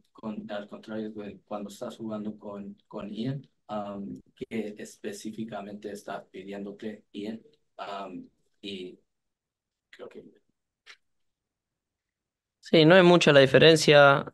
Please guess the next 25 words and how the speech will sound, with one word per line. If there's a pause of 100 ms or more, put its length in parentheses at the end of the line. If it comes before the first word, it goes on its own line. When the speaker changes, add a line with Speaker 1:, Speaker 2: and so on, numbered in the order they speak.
Speaker 2:
Ellos
al, (3000)
juntos
tienen
una
idea
muy
parecida. (480)
Eh... (320)
Ian
me
pide
que,
que
sea
un
poco
más
agresivo
a
la
hora
de
defender. (380)
Luchi